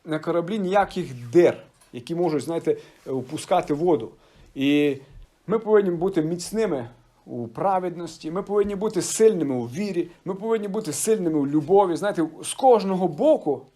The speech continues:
е, нашого корабля, якщо можна так виразитись, да, ми повинні бути укріплені. Так от, е, укріплення у вірі, мені здається, це од-, одна із найважливіших відповідальностей, яка лежить на нас з вами.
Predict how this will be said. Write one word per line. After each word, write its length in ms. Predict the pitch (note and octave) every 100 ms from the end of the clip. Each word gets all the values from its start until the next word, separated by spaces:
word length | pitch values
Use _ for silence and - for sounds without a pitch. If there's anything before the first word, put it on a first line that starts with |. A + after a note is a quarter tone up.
| _ -
е, 180 | D#3+ D#3
нашого 420 | F#3+ F3+ E3+ D3
корабля, 380 | E3 F3 F3+ D3+
якщо 220 | C3 C#3+
можна 200 | D3 D3
так 200 | D3+ C#3+ C#3+ C#3+
виразитись, 520 | D#3+ C3+ A#2+ A#2 B2
да, 160 | E3+ F#3 - -
ми 100 | E3+
повинні 340 | F3+ G3+ G3+
бути 220 | F#3 G3
укріплені. 640 | F#3 F3 G3 G#3+ A#2+ G#2 G2 _ _ _ -
Так 180 | D3+
от, 200 | G3 B2+ - _ _ -
е, 300 | C3+ C3+ C3 - -
укріплення 640 | - D#3 F#3+ A3+ G3+ F#3+ F3+
у 80 |
вірі, 500 | D#3+ D3+ C4+ G#3 C#3 A2+
мені 180 | D3+ F#3
здається, 240 | G3+ D#3+
це 140 | D3+
од-, 200 | F#3+ E3 D3
одна 280 | D3+ D3+ F#3
із 120 | D#3
найважливіших 1120 | E3+ F3 E3+ F3 F3 F#3 F#3 A3+ - C#3+ - _ -
відповідальностей, 720 | D3+ D3+ F#3+ F#3+ G#3 G3 F3+
яка 120 | E3+ F3+
лежить 320 | E3+ G3 D3+
на 80 | D#3
нас 180 | C#3+
з 40 | A#2+
вами. 200 | A2+